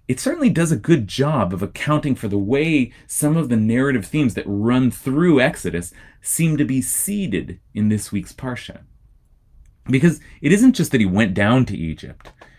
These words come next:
but that every little detail of that journey seems to foretell some major aspect of the future descent into Egypt and the future exodus from Egypt. So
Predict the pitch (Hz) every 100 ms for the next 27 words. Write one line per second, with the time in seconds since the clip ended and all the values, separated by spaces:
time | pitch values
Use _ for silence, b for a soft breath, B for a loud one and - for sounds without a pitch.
0 | b - 120 156 - - 285 277 214 214
1 | 139 104 165 202 202 113 92 87 87 -
2 | - 92 92 - 147 - - - 127 -
3 | 165 151 - 135 127 139 160 - 147 -
4 | 113 123 - - 101 101 87 92 - 151
5 | - 95 95 82 87 - 82 87 - 123
6 | 95 87 90 82 - 87 - 117 - B
7 | B B - 113 113 - 226 120 113 123
8 | - 98 - 95 87 - 87 85 - 78
9 | - - _ - _ _ _ _ _ _
10 | _ _ _ - - 170